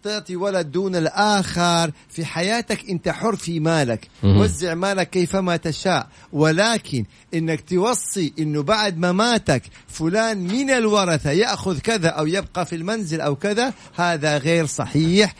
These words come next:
Speaker 1: ولا يقبل عملًا بحديث الرسول صلى الله عليه وسلم: "لا وصية لوارث". اثنين، الثلث، والثلث كثير.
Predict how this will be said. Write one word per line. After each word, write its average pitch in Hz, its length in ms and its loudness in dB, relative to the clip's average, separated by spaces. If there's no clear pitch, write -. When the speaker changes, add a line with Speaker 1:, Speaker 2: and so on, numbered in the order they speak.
Speaker 1:
ولا 160 380 0
يقبل 156 680 -4
عملًا 185 340 2
بحديث 165 420 -4
الرسول 143 480 -4
صلى 165 200 -2
الله 165 240 0
عليه 151 240 2
وسلم: 185 520 -2
"لا 170 220 0
وصية 175 840 -2
لوارث". 139 680 2
اثنين، 254 600 -2
الثلث، 233 640 4
والثلث 190 580 -2
كثير. 185 600 -4